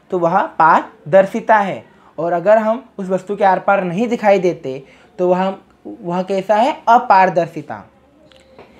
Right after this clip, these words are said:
जैसा कि मैं बात करूँ, अगर हम किसी दीवार के पीछे छिपते हैं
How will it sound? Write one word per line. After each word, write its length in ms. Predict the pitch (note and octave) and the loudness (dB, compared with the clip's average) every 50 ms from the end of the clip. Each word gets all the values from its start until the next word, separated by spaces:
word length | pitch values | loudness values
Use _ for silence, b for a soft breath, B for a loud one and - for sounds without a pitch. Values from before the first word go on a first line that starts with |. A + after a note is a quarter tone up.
| B B - - D3 | B B -18 -2 0
जैसा 220 | F3+ F3+ A3 A#3 | 2 2 2 2
कि 160 | A#3 A3+ B3 | 0 0 -4
मैं 220 | B3+ B3 A#3+ A#3 G3 | -2 -2 -2 0 2
बात 260 | G3 F#3+ G3+ G3+ - | 2 2 2 0 -4
करूँ, 200 | G3+ F#3 F3+ G3 G#3 | -4 -4 -2 -2 0
अगर 160 | F#3+ A3 A3+ | 0 0 0
हम 120 | A#3+ A#3+ | 0 -4
किसी 200 | G3+ G#3+ - B3+ G3 | -6 -8 -8 -8 -6
दीवार 320 | F3 F3+ F3 F3 G#3 A#3+ | -4 0 2 2 2 2
के 100 | B3+ C#4 | 0 -4
पीछे 300 | - B3 - - C4 C4 | -8 -10 -8 -8 -8 -8
छिपते 400 | C4 - A#3+ - - _ A#3 A3+ | -8 -10 -14 -14 -8 _ -2 0
हैं 300 | A3+ A3+ F3 C3 B2 | 0 -2 -4 -8 -12